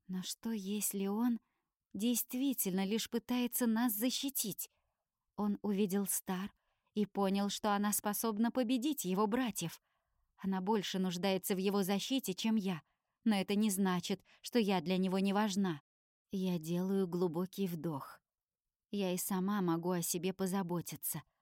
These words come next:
а Стар нет. Она больше нуждается в нем.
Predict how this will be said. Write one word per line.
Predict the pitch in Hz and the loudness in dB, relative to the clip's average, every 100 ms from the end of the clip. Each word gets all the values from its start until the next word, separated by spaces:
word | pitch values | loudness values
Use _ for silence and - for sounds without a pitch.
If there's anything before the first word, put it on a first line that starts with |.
| _ | _
а | - 196 | -4 -2
Стар | - - 220 233 | -2 0 2 4
нет. | 226 214 180 - - _ _ _ | 4 4 2 -2 -16 _ _ _
Она | 202 208 208 | 0 2 2
больше | 196 185 - 185 | 0 0 0 0
нуждается | 175 160 170 170 - 185 | 0 0 0 0 -2 0
в | |
нем. | 185 175 | 2 2